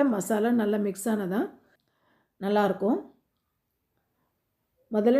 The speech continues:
நல்லா மிக்ஸ் பண்ணிட்டு, இப்போ நம்ம வந்து முட்டை செஞ்சு வச்சிருக்கோம் இல்லையா, அதை வந்து அந்த முட்டை மசாலாவை சேர்த்துக்கணும்.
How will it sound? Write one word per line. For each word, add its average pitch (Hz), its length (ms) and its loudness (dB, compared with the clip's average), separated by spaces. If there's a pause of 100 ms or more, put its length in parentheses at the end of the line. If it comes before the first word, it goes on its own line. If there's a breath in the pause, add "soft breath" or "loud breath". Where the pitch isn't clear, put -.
நல்லா 220 180 4 (100)
மிக்ஸ் - 260 -6
பண்ணிட்டு, 214 340 0 (760)
இப்போ 233 240 -2
நம்ம 220 140 2 (100)
வந்து 220 200 4 (2000)
முட்டை 233 280 4 (2500)
செஞ்சு 254 260 4
வச்சிருக்கோம் 202 400 0
இல்லையா, 240 240 4 (1400)
அதை 208 240 2 (140)
வந்து 185 200 2 (200)
அந்த 196 200 -2
முட்டை 208 260 2 (120)
மசாலாவை 208 520 0
சேர்த்துக்கணும். - 460 -8